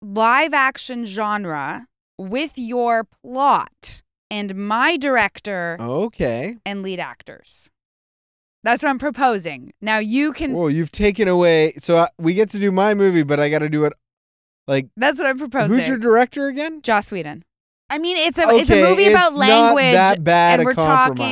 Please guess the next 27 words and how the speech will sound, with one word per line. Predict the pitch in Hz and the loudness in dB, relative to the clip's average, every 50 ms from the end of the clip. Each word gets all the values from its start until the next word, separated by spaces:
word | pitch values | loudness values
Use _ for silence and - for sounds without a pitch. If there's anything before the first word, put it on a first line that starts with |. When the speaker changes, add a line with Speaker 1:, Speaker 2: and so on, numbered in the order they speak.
| 254 254 247 247 | -4 -4 -6 -8
Speaker 1:
talking, | - - | -8 -8
and | - 247 233 | -6 -6 -6
we're | 226 233 | -6 -6
talking | - - 262 269 247 247 269 254 | -2 -2 -2 -2 -2 -4 -6 -4
about, | 233 233 226 220 123 | 0 0 0 0 0
like, | 165 208 196 196 - | -2 -4 -4 -4 -2
Speaker 2:
Yeah, | 139 151 151 147 147 | 0 2 4 4 4
you're | 143 143 143 143 | 2 2 0 0
right. | 139 131 123 | 0 0 2
Speaker 1:
a | 175 - | 0 0
wordsmith | 202 226 262 262 262 226 - - - 233 202 185 175 - | 0 0 -2 -2 -2 -4 -6 -8 -8 -6 -6 -6 -6 -8
in | - - 202 185 | -10 -10 -8 -6
Jo-, | 185 196 180 180 - - 190 | -4 -2 -2 -2 -4 -6 -6
Joss | 180 214 185 180 170 - - | -4 -2 -2 -2 -4 -6 -8
Whedon. | 185 180 214 | -6 -2 -2
Speaker 2:
And | 247 302 | 0 0
I | 349 | 0
can | 339 269 381 349 | 0 -2 -2 -4
see | - - - 349 339 330 | -4 -6 -4 -2 -2 -2
some | - - 294 233 | -2 -4 -6 -6
Brad | 196 202 214 220 220 220 185 143 | -6 -4 -4 -2 -2 -2 -4 -4
Birdisms | 123 147 156 165 175 180 185 190 175 196 214 208 202 180 - - | -4 -4 -2 -2 -2 -2 -4 -4 -4 -6 -6 -6 -8 -10 -12 -10
in | 147 143 147 165 170 | -8 -8 -8 -8 -8
Joss, | 151 147 165 170 175 185 196 220 - - | -8 -6 -4 -4 -2 -2 -4 -6 -8 -10
so | - - - - 170 156 156 | -14 -12 -6 -4 -2 0 0
I'm | 160 160 160 | 0 0 -2
not, | 175 175 175 175 | -2 -4 -4 -4